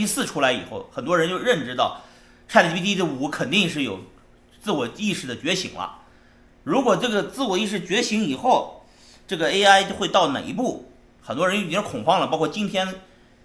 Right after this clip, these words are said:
这个马斯克还有其他的这些大咖，啊，包括今，今天那个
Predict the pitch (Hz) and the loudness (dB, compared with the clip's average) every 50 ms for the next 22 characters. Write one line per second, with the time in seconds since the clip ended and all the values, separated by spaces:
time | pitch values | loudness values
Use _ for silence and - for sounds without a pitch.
0 | _ - - _ _ _ _ _ _ - 156 127 127 120 117 110 101 95 - - | _ -20 -20 _ _ _ _ _ _ -6 -4 -2 0 0 0 0 0 -2 -4 -8
1 | - - - _ _ - - - - 123 117 - 160 170 214 247 220 156 113 98 | -18 -20 -20 _ _ -20 -12 -6 -2 -2 -2 -2 -2 0 2 4 6 6 4 4
2 | - - 147 156 143 135 - - 147 151 165 156 175 - 269 127 131 117 123 135 | 2 2 2 2 2 0 -4 -6 -4 0 2 2 4 2 2 -2 -4 -6 -4 -4
3 | 143 143 139 - - - - - - _ - - 139 147 - 170 147 139 123 - | -4 -4 -4 -6 -8 -16 -20 -20 -12 _ -4 -4 -4 -2 0 2 2 2 2 -2
4 | - - - - - - - - - _ _ - _ _ _ _ - 117 117 113 | -6 -14 -20 -20 -20 -20 -20 -20 -20 _ _ -20 _ _ _ _ -4 -2 -2 2
5 | 135 175 170 170 160 - - - - - 180 170 160 165 160 160 160 147 131 120 | 2 2 2 2 0 -2 -4 -12 -10 -8 -6 -6 -4 -4 -4 -4 -4 -6 -4 -4
6 | 113 104 98 104 - | -4 -4 -4 -6 -8